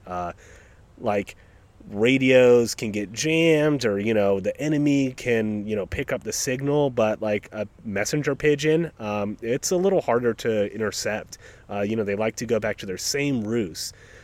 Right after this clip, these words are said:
So they were really important for Britain to communicate to Nazi-occupied France. However, <laughs> peregrine falcons also love to eat those messenger pigeons. So Britain actually eliminated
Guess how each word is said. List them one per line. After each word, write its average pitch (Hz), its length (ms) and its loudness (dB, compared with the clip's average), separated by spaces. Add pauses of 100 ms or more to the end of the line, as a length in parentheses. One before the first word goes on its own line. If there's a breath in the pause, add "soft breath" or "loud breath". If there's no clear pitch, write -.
So 139 440 6
they 123 160 4
were 220 120 4
really 160 240 6
important 135 500 0
for 107 220 -2
Britain 104 480 2
to 101 360 -2
communicate 104 640 -4
to 92 200 -4
Nazi-occupied 98 1000 -4
France. 98 560 -2 (1800 soft breath)
However, 151 840 8 (200 loud breath)
<laughs> - 20 -20
peregrine 139 460 2
falcons 160 560 2 (120)
also 202 380 4
love 135 300 6
to 135 80 -6
eat 117 240 -4
those 104 200 -2
messenger 98 460 -4
pigeons. 82 540 -8 (480 loud breath)
So 170 640 10
Britain 160 460 4
actually 135 500 0
eliminated 113 760 0